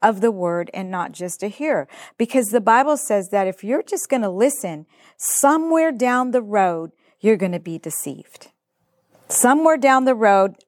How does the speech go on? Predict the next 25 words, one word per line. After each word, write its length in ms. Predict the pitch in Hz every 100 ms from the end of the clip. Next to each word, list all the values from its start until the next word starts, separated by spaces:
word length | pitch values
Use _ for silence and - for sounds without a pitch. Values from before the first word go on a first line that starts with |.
| _
uh, 120 | 151 170
the 140 | 190
deception 800 | 196 196 - 262 240 - 233 226 - - _ _
is 300 | 202 202 170
going 280 | - 220 247
to 140 | 262
come 260 | 247 220 208
into 300 | 196 190 185
your 160 | 180 170
lives. 460 | 147 143 - -
And 180 | - 226
I've 140 | 254
seen 320 | - - 294 294
it 180 | 254 - - - - _
too 220 | - - 311
many 260 | 330 302
times. 600 | - 190 165 160 - -
Too 200 | - 269
many 240 | 285 294 285
times 540 | - 226 226 220 - _ - - _
people 380 | - 254 247 247
have, 500 | 220 214 208 208 180 -
um, 400 | 185 185 175 165 _ _ _ _ _ _ _
have 260 | - 247
this 220 | 247 233